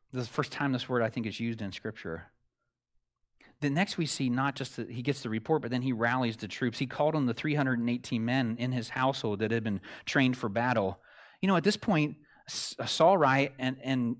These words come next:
Abram, uh, haven't had any children yet. She's still barren. So who are these three hundred and eighteen men that were born in his household? Well, Hamilton helps us out. He says, "Here, Yalid, which is the Hebrew word for born,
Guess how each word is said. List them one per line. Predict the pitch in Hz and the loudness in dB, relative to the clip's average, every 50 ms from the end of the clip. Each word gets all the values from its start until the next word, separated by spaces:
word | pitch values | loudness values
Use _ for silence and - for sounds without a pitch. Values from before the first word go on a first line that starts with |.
| - - | -2 2
Abram, | 147 170 185 156 139 147 135 - - - _ _ _ _ _ - | 4 4 4 4 4 2 0 -2 -8 -18 _ _ _ _ _ -12
uh, | 127 127 - | -10 -8 -4
haven't | 127 151 156 156 160 | 0 0 2 2 2
had | 170 170 170 | 2 4 4
any | 170 175 175 | 2 2 0
children | - - - 339 339 247 160 120 107 | 0 0 0 0 2 2 2 2 2
yet. | 104 87 85 - | 2 0 -2 -4
She's | - - 180 175 | -4 -2 -2 0
still | - - 226 214 | 2 4 4 4
barren. | 180 196 202 233 269 269 123 92 82 - - _ _ _ _ _ _ _ - | 4 4 4 6 6 4 4 2 0 -4 -10 _ _ _ _ _ _ _ 0
So | - - 190 180 | 4 4 6 8
who | 185 240 285 | 8 8 6
are | 302 | 6
these | 240 226 - - | 6 4 4 2
three | - 226 220 196 | 2 2 4 6
hundred | 196 180 170 160 | 6 6 6 4
and | 151 156 | 4 4
eighteen | 156 151 151 - - 175 151 139 | 4 2 2 0 0 0 2 2
men | 147 175 208 208 180 147 135 | 4 4 4 4 4 4 2
that | 131 127 120 | 2 2 2
were | 127 | 2
born | 117 123 135 156 165 165 165 | 2 2 4 4 4 4 4
in | 151 151 | 2 2
his | 156 147 - | 0 0 0
household? | - 226 269 294 262 - - - 143 95 78 78 82 - - - _ _ _ _ _ _ _ _ _ _ _ _ _ _ _ _ _ - - - | 0 0 0 0 0 0 2 4 4 4 4 0 -4 -10 -16 -20 _ _ _ _ _ _ _ _ _ _ _ _ _ _ _ _ _ -12 -2 2
Well, | 143 143 139 | 4 6 6
Hamilton | 131 117 175 185 180 156 131 151 143 | 4 4 2 2 0 0 0 2 2
helps | 143 143 139 131 - | 4 2 2 0 -2
us | 131 - - | -4 -2 0
out. | 143 131 120 | 2 2 2
He | 123 135 | 2 0
says, | - 139 120 117 - - | 0 2 0 0 0 -2
"Here, | - 208 214 190 131 123 143 175 185 - - - - - - - - - - - 143 | -2 2 4 6 8 8 8 6 4 2 -4 -20 -20 -20 -20 -20 -20 -20 -10 0 4
Yalid, | 143 156 156 147 127 139 190 202 180 160 147 | 4 6 6 6 4 4 4 4 4 4 4
which | 135 131 - 135 | 2 0 0 -2
is | 131 | -4
the | 123 110 | -4 -2
Hebrew | 131 143 135 135 127 120 | -2 0 2 2 4 4
word | 123 127 127 | 4 2 2
for | - - 139 | 0 -2 -2
born, | 127 113 127 135 135 104 95 104 135 170 170 | 0 2 2 4 4 4 4 4 2 0 -2